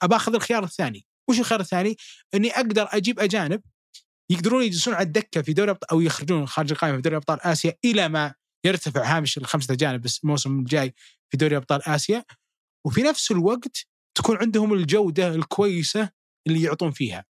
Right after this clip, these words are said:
ميشيل مثال ممتاز جدا على ذلك الموسم الماضي. جوستافو كويلار ثلاث مواسم ممتاز جدا في هذا الجانب،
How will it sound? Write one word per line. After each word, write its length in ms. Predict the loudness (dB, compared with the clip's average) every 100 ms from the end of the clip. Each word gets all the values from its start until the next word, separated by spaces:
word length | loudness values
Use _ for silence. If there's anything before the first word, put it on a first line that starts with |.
| _ _ 0
ميشيل 400 | 2 2 2 0
مثال 440 | 0 0 2 2
ممتاز 800 | 4 2 2 2 4 4 2 0
جدا 400 | -4 -6 -4 -2
على 140 | -2
ذلك 380 | -4 -6 -10 -6
الموسم 280 | -2 -2 -2
الماضي. 320 | -4 -6 -12 -20 -20 _ _ -2
جوستافو 320 | 2 2 2
كويلار 300 | 0 2 0
ثلاث 300 | 0 -2 -2
مواسم 400 | 0 0 0 -4 -10 _ _ _ -4
ممتاز 360 | -2 2 0 0
جدا 240 | -2 -2
في 140 | 0 0
هذا 160 | 0
الجانب، 340 | 0 0 0